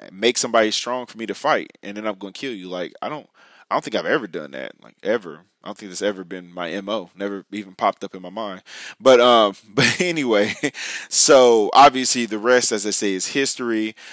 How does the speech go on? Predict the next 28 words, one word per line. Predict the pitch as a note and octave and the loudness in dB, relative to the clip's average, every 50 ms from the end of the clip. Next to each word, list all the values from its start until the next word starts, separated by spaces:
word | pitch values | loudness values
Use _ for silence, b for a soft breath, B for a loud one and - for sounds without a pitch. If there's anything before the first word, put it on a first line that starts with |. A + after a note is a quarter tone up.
| B B B | B B B
Um, | A2 G#2+ G#2 G#2+ | -2 -2 -2 -2
you | B2 C#3 | -2 2
know | C#3 B2+ | 2 4
how | A#2+ A2+ G#2 | 4 4 2
this | G#2 G#2+ G#2 - | 2 0 0 2
always | G#2+ G2+ G2+ G2+ G2 F#2+ | 2 2 2 0 -2 -4
goes. | - G#2 G2+ G2+ F#2+ - | -4 -4 -4 -4 -4 -8
The | - | -8
power | - - A#2+ G#2+ G2+ G2 | -2 2 2 2 2 0
of | F2+ - | -4 -8
pr-, | - - - - | -12 -16 -16 -14
friendship | - - B2 B2+ B2+ B2+ A#2+ - - C3 A#2+ A2+ A2 | -10 -6 -2 -2 -2 -2 -4 -6 -4 -2 -2 -4 -4
and | G2 F#2+ | -8 -12
the | F2+ | -8
power | - A#2 G#2 G#2 G2+ | -2 0 0 0 0
of | F#2 - | -2 -4
hard | - A2 G#2+ F#2+ F#2+ | -2 -2 0 -2 -2
work, | G2+ G2+ F#2 - | -4 -8 -8 -8
perseverance, | - - G#2+ G#2 - G#2 F2 F#2+ G#2 G#2 G#2 G2 F#2 - | -8 -8 -8 -6 -8 -10 -10 -10 -12 -10 -10 -12 -12 -12
and | F2 E2 | -8 -6
dedication | G2 F#2 F2+ - - A2 G#2 G2+ - - G2+ G2 F#2+ | -6 -6 -6 -6 -6 -4 -4 -4 -4 -8 -10 -12 -14
ends | - F#2 G2+ G2 - G2 | -12 -12 -12 -10 -6 -6
up | F#2+ F2 D2+ _ - B B B B B B | -6 -6 -6 _ -14 B B B B B B
yielding | B F#2 G2+ A#2 A#2 A2+ G#2+ G#2 G#2 G2+ F#2 - | B -8 -4 -2 -2 -2 -2 -4 -6 -8 -14 -12
and, | - F#2 G2 F#2 F2 | -10 -10 -10 -10 -8
uh, | C#2+ F#2 F#2+ F#2 F2+ C#2 - | -8 -6 -6 -6 -6 -8 -8
its, | - G2+ - - - - | -8 -8 -8 -8 -10 -8
its | - G2 - - - - - | -8 -8 -8 -8 -10 -10 -12